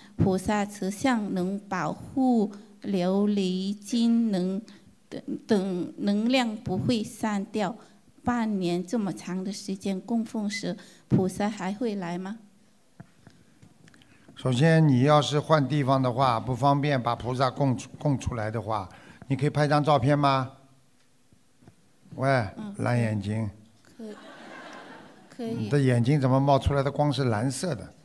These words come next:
Speaker 2: 嗯。
Speaker 1: 对不起，对不起，师父。
Speaker 2: <laughs> 傻姑娘，蓝眼睛听得懂吗？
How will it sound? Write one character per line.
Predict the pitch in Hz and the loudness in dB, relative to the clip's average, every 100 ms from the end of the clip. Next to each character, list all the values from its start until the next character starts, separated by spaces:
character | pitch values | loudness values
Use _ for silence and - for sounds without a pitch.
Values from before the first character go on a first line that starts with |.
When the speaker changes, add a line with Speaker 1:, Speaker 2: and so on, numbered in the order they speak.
| - - - - - - - - - - 233 - - - - - - - | -20 -20 -20 -20 -20 -20 -20 -16 -14 -14 -18 -20 -20 -20 -20 -20 -18 -10
Speaker 2:
嗯。 | - 104 98 120 - 139 139 - - - - 101 95 92 92 92 - - - - - - - - - - - - - - - - - - - - - - - - - - - - - - - - - - - - - - - - - - | -8 -8 -10 -14 -16 -16 -16 -16 -20 -20 -20 -16 -12 -10 -8 -8 -8 -8 -8 -8 -8 -8 -8 -8 -8 -10 -10 -10 -10 -12 -12 -12 -12 -12 0 4 4 4 -8 -10 -10 -10 -10 -10 -10 -10 -10 -12 -12 -12 -12 -12 -12 -14 -14 -14 -14 -12
Speaker 1:
对 | 320 | -12
不 | 233 247 | -10 -6
起， | - 302 - 269 - | -2 -2 -4 -12 -10
对 | 233 233 | -6 -6
不 | |
起， | - - | -6 -6
师 | 101 202 190 | -6 0 2
父。 | - 131 - | 2 0 -4
Speaker 2:
<laughs> | - | -10
傻 | - - 131 - - | -12 -4 -2 -2 -6
姑 | 135 | -8
娘， | 123 120 - - - - - - - - - | 6 10 10 8 -6 -8 -8 -10 -16 -14 -2
蓝 | 139 156 | 4 6
眼 | 160 139 | 6 4
睛 | 156 | 4
听 | 135 160 | 4 4
得 | 156 | 4
懂 | 127 | 2
吗？ | 110 123 131 | 4 4 4